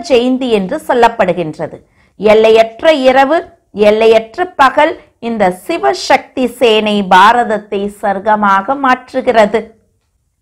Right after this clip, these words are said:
பாருங்கள், எவ்வளவு மறைமுகமாக அமர்ந்திருக்கின்றீர்கள். யோக பலத்தால் ராஜ்யத்தை பெறுகின்றீர்கள். பழைய ராஜயோகம்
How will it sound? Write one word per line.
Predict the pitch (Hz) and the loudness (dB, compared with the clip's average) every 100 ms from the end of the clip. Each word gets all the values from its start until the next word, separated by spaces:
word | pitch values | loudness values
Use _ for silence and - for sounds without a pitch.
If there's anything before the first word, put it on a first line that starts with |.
| - | -2
பாருங்கள், | 226 269 294 269 254 247 - _ 196 | 2 4 2 -2 -4 -6 -12 _ -4
எவ்வளவு | 220 226 302 311 302 269 | -4 0 2 2 0 -2
மறைமுகமாக | 208 180 214 277 285 277 262 254 247 247 - | 0 0 0 -2 -4 -2 0 2 2 0 0
அமர்ந்திருக்கின்றீர்கள். | 269 277 302 277 269 269 - 254 240 247 226 214 208 - _ _ _ _ - | 0 2 2 2 0 -2 -4 -6 -2 -2 0 0 -2 -4 _ _ _ _ -14
யோக | 196 240 269 339 359 269 | 0 4 6 4 2 2
பலத்தால் | 185 175 175 - 196 294 415 - - 202 | 2 2 0 2 4 4 0 -14 -10 0
ராஜ்யத்தை | 214 233 285 254 277 269 - - 254 | 2 4 0 -4 -4 -4 -4 -8 -8
பெறுகின்றீர்கள். | 262 214 190 196 175 165 165 147 151 143 - _ _ - | -6 -6 -6 -6 -8 -6 -6 -6 -6 -8 -10 _ _ -2
பழைய | 233 269 311 330 294 185 - - 208 | 0 2 2 2 2 2 0 -8 0
ராஜயோகம் | 214 233 269 - 285 208 202 202 226 | 4 4 4 -2 -6 0 0 2 0